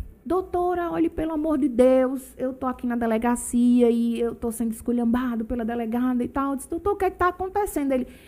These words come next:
"Tão me botando pra fora, tão me botando pra fora." Aí eu ainda disse assim, "Grave tudo que eu tô chegando." Ele disse que tava na central de polícia, né?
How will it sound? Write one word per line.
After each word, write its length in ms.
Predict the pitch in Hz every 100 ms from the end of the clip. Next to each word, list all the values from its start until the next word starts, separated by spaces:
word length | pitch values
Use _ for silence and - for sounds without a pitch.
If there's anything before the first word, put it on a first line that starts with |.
| - -
"Tão 140 | 392 370
me 40 |
botando 300 | 359 339 339
pra 180 | 330 311
fora, 300 | 311 269 269 269
tão 160 | 285
me 60 | 269
botando 260 | 254 269 262
pra 180 | 277
fora." 420 | 302 196 175 175 180 - - - -
Aí 240 | 311 330 330
eu 80 |
ainda 180 | 330 311
disse 220 | 269 311
assim, 320 | 349 302 220 196 - -
"Grave 460 | 226 294 349 359 349
tudo 540 | - 330 359 320 214
que 120 | 208
eu 120 | 294 302
tô 160 | 320
chegando." 500 | 311 349 269 233 220
Ele 140 | 185 214
disse 140 | 240
que 20 |
tava 160 | 269 269
na 80 | 285
central 260 | 294 294
de 60 | 262
polícia, 340 | 320 214 190
né? 160 | 196